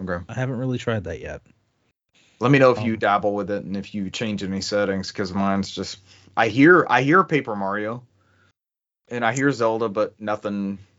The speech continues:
Speaker 1: nothing happens.
Speaker 2: Oh, Resident Evil, um, the,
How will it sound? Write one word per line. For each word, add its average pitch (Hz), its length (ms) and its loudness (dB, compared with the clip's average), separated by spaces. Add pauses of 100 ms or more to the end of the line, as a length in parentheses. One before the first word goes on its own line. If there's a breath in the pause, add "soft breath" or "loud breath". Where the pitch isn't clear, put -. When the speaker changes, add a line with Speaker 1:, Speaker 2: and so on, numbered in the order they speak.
Speaker 1:
nothing 98 260 -6
happens. 90 480 -12 (380 soft breath)
Speaker 2:
Oh, 123 200 -4 (360)
Resident 123 440 4
Evil, 110 360 0 (320)
um, 104 360 -4
the, 98 500 -4